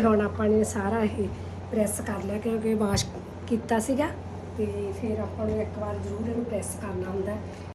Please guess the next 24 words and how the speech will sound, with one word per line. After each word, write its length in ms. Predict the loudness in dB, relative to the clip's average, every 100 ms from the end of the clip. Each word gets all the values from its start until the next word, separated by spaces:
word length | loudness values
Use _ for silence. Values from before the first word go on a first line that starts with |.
| -4 -2 -2 -2 -2 6
ਹੁਣ 120 | 8
ਆਪਾਂ 260 | 8 8 10
ਨੇ 80 | 12 12
ਇਹਨੂੰ 320 | 12 12 12 8 -2 -2 8
ਪ੍ਰੈਸ 280 | 10 12 8
ਕਰਕੇ 420 | 8 8 10 12
ਇਸ 80 | 10
ਤਰ੍ਹਾਂ 240 | 10 6 6 0 -4 -4 -4 -2 12
ਤੇ 260 | 12 12 12
ਦੂਰਾ 240 | 12 12 12
ਕਰ 180 | 12 10
ਲਿਆ 200 | 10 8
ਆਪਾਂ 220 | 8 10
ਨੇ। 120 | 10 8 2 -2 -2 -2 0 0 0 0 -2 -2 -2 -2 -2 0
ਸਾ-, 480 | 6 8 8 6 4
ਆਪਾਂ 220 | 4 4
ਕਰ 160 | 6 4 4
ਲਿਆ 160 | 2
ਇਹ 240 | 4 4 4 0 -2 0 0 0 0 0 0
ਬਾਰਾਂ 280 | 0 2 2
ਬਾਰਾਂ, 300 | 2 4 4 2 -2 -4 -4 -4 -2 -2
ਸਾਢੇ 360 | 0 4 8 8
ਉੱਨੀ 320 | 10 10
ਆ, 60 | 10